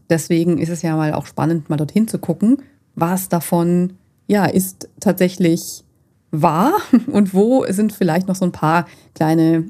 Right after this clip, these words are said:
ja, Stolpersteine oder vielleicht so ein paar Dinge, die noch nicht so ganz so weit sind in den, ähm, Erkenntnissen. Und das möchte ich heute einmal mit dir hier durchgehen.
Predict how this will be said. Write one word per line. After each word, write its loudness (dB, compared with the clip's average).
ja, 0
Stolpersteine 0
oder -2
vielleicht -4
so 0
ein 0
paar -2
Dinge, 0
die -2
noch -2
nicht -6
so -4
ganz 0
so -2
weit 2
sind 2
in 0
den, 0
ähm, 0
Erkenntnissen. -2
Und 0
das 0
möchte 0
ich -4
heute 0
einmal 0
mit -4
dir 0
hier -2
durchgehen. 2